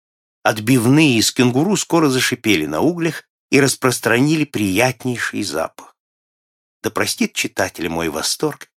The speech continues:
перед жарким из свежего мяса. Да простит он его мне,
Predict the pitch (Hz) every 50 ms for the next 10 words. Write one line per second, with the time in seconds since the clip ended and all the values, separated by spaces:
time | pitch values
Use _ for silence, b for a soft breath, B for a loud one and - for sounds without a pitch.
0 | _ _ _ _ - 123 101 101 101 - - 104 95 87 - - - - 131 117
1 | 117 107 - - - - 80 85 90 82 80 80 80 80 73 69 - - - -
2 | - - - _ _ _ _ _ _ _ 139 147 180 - 196 196 196 - - -
3 | - - 285 247 208 - 220 208 180 170 170 196 185 175 165 156 156 147 147 147
4 | 156 147 131 -